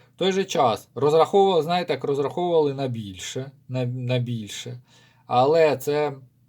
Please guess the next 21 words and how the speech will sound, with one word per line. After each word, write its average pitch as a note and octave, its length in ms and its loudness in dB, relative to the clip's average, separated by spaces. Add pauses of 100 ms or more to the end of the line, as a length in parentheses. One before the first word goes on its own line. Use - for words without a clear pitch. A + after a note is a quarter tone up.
(140)
ну, D3 200 -8
це G3 180 2
і G3 40 0
фінансування F#3+ 800 -2
в G2+ 40 -16
той G#2 200 -6
же G2 140 -8
час. G2 300 -8
Ось G3+ 260 4
тут F3 180 -4
проблеми B2+ 640 2
йдуть A#2+ 320 -8
якісь, C3+ 520 -10
перешкоди D3 720 -2
на B2 140 -4
шляху, B2 340 -8
не G#2+ 120 -14
все B2+ 200 -8
так A#2 200 -4
гладко. G2 500 -8 (300)
Звідки? E3+ 720 -2